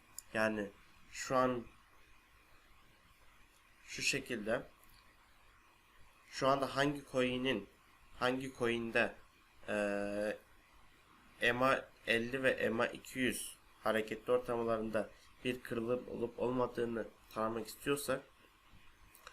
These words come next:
ücretsiz hesapta TradingView'i kullanamıyoruz.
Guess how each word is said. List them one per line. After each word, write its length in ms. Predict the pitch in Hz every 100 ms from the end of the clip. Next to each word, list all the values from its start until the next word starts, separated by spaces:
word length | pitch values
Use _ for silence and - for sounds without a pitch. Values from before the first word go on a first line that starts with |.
| - - - _ - - _
ücretsiz 420 | - 113 120 127 -
hesapta 600 | 127 113 - - 143 - - -
TradingView'i 840 | 123 123 131 120 - 110 127 143 - -
kullanamıyoruz. 760 | 113 113 113 107 95 95 -